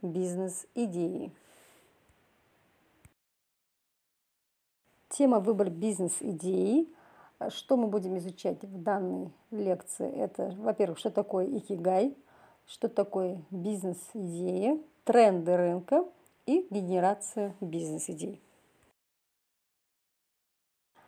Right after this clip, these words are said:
Цель нашего урока. Во-первых, понимать значение понятия "икигай" и как его можно применять в собственной жизни. Во-вторых, понимать значение бизнес-идеи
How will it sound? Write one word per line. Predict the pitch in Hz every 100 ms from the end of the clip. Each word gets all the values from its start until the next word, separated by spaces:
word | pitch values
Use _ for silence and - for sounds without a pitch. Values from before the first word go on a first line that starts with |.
| _ _ -
Цель | - 330 339 392
нашего | 277 240 247 262 269
урока. | 208 180 170 180 170 160 - _ _ -
Во-первых, | 226 233 196 202 - - -
понимать | 226 214 175
значение | 196 - 196 185
понятия | 180 190 185 175 - 170
"икигай" | 220 - 185 190 175 170 - - - _
и | 233
как | 202 - 220 - -
его | 180 190
можно | 196 214 170 170
применять | - 196 196 185 165
в |
собственной | - 196 - 190 185
жизни. | 160 165 160 165 220 254 - - - -
Во-вторых, | 233 302 320 -
понимать | 330 330 311 302 285 - - -
значение | 247 240 - 247 233
бизнес-идеи | 202 214 208 214 - 180 180 185 226 311